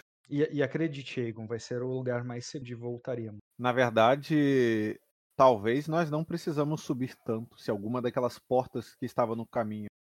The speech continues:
Speaker 2: levar para algum lugar mais baixo, mais próximo de onde teremos que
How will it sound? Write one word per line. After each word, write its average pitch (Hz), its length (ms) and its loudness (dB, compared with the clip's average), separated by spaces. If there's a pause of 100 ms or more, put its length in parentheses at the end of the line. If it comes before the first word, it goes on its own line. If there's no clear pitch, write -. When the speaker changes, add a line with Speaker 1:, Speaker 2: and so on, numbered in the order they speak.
Speaker 2:
levar 131 480 8
para 123 260 6
algum 117 440 2
lugar 113 260 0
mais 113 220 -2
baixo, 110 460 2 (260)
mais 117 240 4
próximo 135 520 6
de 107 100 -2
onde 117 160 -2
teremos 117 360 0
que 120 100 -2